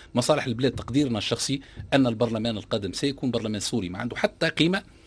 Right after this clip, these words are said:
وأن الترشح في هذه ال-، ال-، الانتخابات ماهيش باش تكون على السياسات العمومية، ماناش باش نراو أحزاب كبيرة تقدم رؤى للبلاد كيف تخرج من الأزمة متاعها وكيفاش تعالج الأوضاع متاعها. باش نلقاو، آه، مرشحين عشائريين ومحليين جدًا مغرقين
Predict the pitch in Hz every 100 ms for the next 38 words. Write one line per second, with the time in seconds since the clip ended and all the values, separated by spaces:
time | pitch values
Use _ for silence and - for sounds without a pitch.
0 | - - - 139 190 196 160 - 147 -
1 | 127 - 113 135 135 120 120 110 110 107
2 | 110 110 104 104 110 117 117 117 113 -
3 | - 151 - - 170 139 127 - 110 120
4 | 113 104 98 135 165 - - - 123 180
5 | - - 147 160 - - 120 117 170 127
6 | 123 127 151 117 - - - - - 160
7 | 131 127 135 180 170 131 135 107 123 135
8 | - - 117 - - 101 - 95 135 113
9 | 95 - - 101 - 131 - - - -
10 | - 160 208 143 110 120 123 113 120 110
11 | - 123 - 120 147 120 101 - - 117
12 | 107 101 101 101 107 120 160 - - 165
13 | 123 113 135 175 165 143 151 135 107 113
14 | 170 - 139 127 131 139 113 143 123 143
15 | 180 160 147 165 135